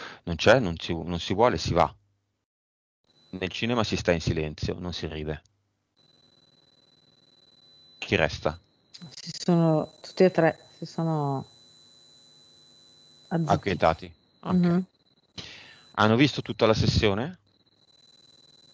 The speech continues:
Speaker 2: Lo stanno guardando ora.
Speaker 1: Mhm.
Speaker 2: Ok.
Speaker 1: Vai alla fine?
Speaker 2: Mhm.
Speaker 1: Ok. Chi vuole ridere?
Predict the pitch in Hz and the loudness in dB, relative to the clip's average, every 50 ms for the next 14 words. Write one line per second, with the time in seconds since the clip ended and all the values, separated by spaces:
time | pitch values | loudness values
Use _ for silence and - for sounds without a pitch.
0 | _ _ _ _ _ _ - - - - - - - - _ _ _ - - - | _ _ _ _ _ _ -20 -20 -20 -20 -20 -20 -20 -20 _ _ _ -20 -18 -10
1 | - 175 170 - - 170 165 156 160 160 165 160 160 160 165 170 165 170 175 185 | -8 -8 -4 0 2 2 4 4 4 4 4 4 4 2 2 0 2 2 4 4
2 | 208 240 - - - - - _ - _ _ _ _ _ _ _ - - - - | 4 2 0 -6 -20 -20 -20 _ -20 _ _ _ _ _ _ _ -20 -20 -20 -18
3 | - 208 175 151 147 - - 131 135 143 104 92 92 90 87 90 90 - - - | -14 -10 -8 -8 -8 -6 -4 -4 -2 2 4 4 4 6 4 2 2 0 -6 -4
4 | 104 113 131 160 285 285 _ _ _ _ _ _ _ _ _ _ _ _ _ _ | -4 -4 -4 -6 -8 -10 _ _ _ _ _ _ _ _ _ _ _ _ _ _
5 | _ _ _ _ _ _ - - 202 180 175 165 185 220 392 - _ _ _ _ | _ _ _ _ _ _ -8 -4 -2 0 2 2 2 0 0 -4 _ _ _ _
6 | _ _ _ - - 76 - - - - - - _ _ _ - - - 135 131 | _ _ _ -12 -10 -10 -10 -12 -16 -18 -18 -20 _ _ _ -10 -2 0 4 4
7 | 120 107 107 104 107 131 143 147 151 160 185 214 | 6 6 6 6 4 2 2 2 2 2 0 -4